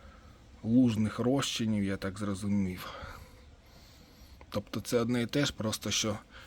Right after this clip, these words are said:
якщо вам треба гумат, який ви зможете розчинити в воді, там поливати розсаду, поливати землю,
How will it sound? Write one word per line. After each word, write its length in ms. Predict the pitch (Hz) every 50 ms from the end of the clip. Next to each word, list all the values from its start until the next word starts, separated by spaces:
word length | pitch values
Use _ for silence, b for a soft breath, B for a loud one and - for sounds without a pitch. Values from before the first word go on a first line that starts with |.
| B B
якщо 260 | - 98 - - 123 113
вам 140 | 110 110
треба 500 | 104 - 120 117 107 104 110 110 101 98 B B B B B B B B B B B B B B B B B B B B B B B B
гумат, 520 | 104 98 107 120 113 113 113 110 - -
який 260 | 113 107 - - 117 117
ви 120 | 113 107
зможете 440 | 104 113 110 107 104 107 104 - 113
розчинити 580 | 107 104 - - 120 117 113 120 117 - -
в 80 | 127 113
воді, 340 | 113 117 117 120 139 165 151
там 220 | - - 110 101
поливати 600 | - - 107 107 110 107 107 104 101 - - 101
розсаду, 520 | 98 107 - - - 147 151 143 120 117 107
поливати 640 | - - 101 95 101 101 101 101 98 - 98 98
землю, 480 | 101 113 131 139 143 127 113 110 107